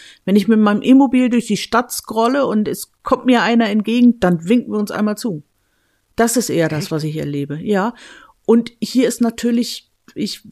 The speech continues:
Speaker 1: wohne in einem Urlaubsgebiet, da lerne ich viele neue heiße Teile kennen, also an Hilfsmitteln, nicht an Patienten, <laughs> aber an Hilfsmitteln. Das finde ich aber eher positiv. Ich bin dann so einen Moment neidisch, weil ich weiß, okay, die können sich das leisten, ich nicht, weil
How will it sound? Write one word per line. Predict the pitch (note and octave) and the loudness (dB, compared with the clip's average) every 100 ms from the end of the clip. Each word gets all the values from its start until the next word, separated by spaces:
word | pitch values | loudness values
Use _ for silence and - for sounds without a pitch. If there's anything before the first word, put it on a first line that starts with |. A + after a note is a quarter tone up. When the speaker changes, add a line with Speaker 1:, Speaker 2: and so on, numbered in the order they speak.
| - | -20
Speaker 1:
wohne | - G3 G3 A#3+ A#3 | -16 -6 0 2 4
in | A3 | 0
einem | G#3+ G#3+ | -2 -2
Urlaubsgebiet, | A#3 A#3+ A3 - F3+ - G3+ C4+ - - _ _ _ _ - | -2 -2 -4 -8 -14 -6 -2 -2 -4 -18 _ _ _ _ -14
da | F3 | -8
lerne | F#3 A#3 A#3 | -4 0 0
ich | - | -2
viele | - B3+ B3 | -6 -4 -2
neue | A3+ A3+ C4+ C#4 C4+ C4 B3+ _ _ - | 0 0 0 0 -2 -4 -8 _ _ -8
heiße | G#3 D4 D4+ C#4 - | -2 -2 -2 -6 -6
Teile | C4+ D4 C4 | -6 -4 -4
kennen, | G#3 F3 D3 D3 | -6 -8 -10 -10
also | - F3 F#3 | -6 -2 0
an | G3 | 2
Hilfsmitteln, | G#3+ C4 - E3 D#3+ | 2 0 -4 -6 -4
nicht | F3+ A3 | -6 -8
an | - F#3+ F#3 _ _ _ _ _ | -8 -8 -10 _ _ _ _ _
Patienten, | F#3 - A3 A3 D#3 | -8 -4 -6 -6 -10
<laughs> | |
aber | E3+ D3+ - | -8 -4 -2
an | B3 A3+ | 2 2
Hilfsmitteln. | A#3+ B3 - - F#3 F3 G3+ - - - - - _ | 0 -4 -8 -8 -4 -2 -4 -10 -20 -20 -20 -20 _
Das | G3 F#3 | -6 -4
finde | - A3 | -2 0
ich | A#3 - | 0 -4
aber | F3+ E3+ | -6 -4
eher | F3+ D#3+ | -4 -6
positiv. | - G#3+ C4 C#4 - D3+ | -6 -6 -4 -6 -8 -14
Ich | - | -8
bin | E3+ F3 | -4 -4
dann | F3+ | -4
so | E3 | -4
einen | E3 - | -6 -6
Moment | F3 F3 E3 F#3 - | -4 -2 -2 -4 -4
neidisch, | E3+ F3+ C4 - | -4 -4 -6 -6
weil | F#3 | -6
ich | F3 | -6
weiß, | F3 E3 | -8 -10
okay, | - - | -12 -10
die | F3+ A#3+ | -8 -6
können | - G#3 | -6 -6
sich | F3 - | -6 -10
das | E3 | -10
leisten, | D#3+ E3 G3 - | -8 -6 -8 -10
ich | E3+ - | -12 -6
nicht, | F#3+ B3+ - | -6 -6 -6
weil | F#3+ F#3 | -4 -4